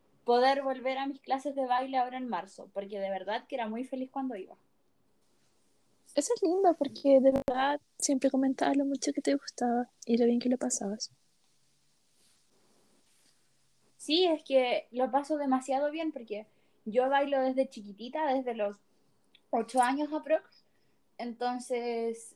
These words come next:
Speaker 1: es como que es algo que me conecta con mi baile interior, <laughs> ¿ah?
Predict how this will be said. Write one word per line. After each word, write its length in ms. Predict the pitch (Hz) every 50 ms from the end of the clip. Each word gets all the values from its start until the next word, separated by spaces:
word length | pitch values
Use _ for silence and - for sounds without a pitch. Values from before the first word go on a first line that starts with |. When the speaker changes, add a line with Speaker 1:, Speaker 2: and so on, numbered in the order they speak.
| _
Speaker 1:
es 120 | - 240 240
como 480 | - - 277 269 262 269 262 262 254 247
que 400 | - 254 254 247 247 247 233 240
es 100 | 269 277
algo 220 | 320 320 330 330 277
que 100 | 302 294
me 100 | 294 269
conecta 380 | 277 269 277 277 - 320 311
con 180 | 302 302 285 277
mi 420 | 277 277 277 269 262 254 254 254
baile 340 | 240 233 277 285 302 311 320
interior, 540 | 302 285 277 262 - 214 208 208 190 175 -
<laughs> 40 | 202
¿ah? 140 | 190 190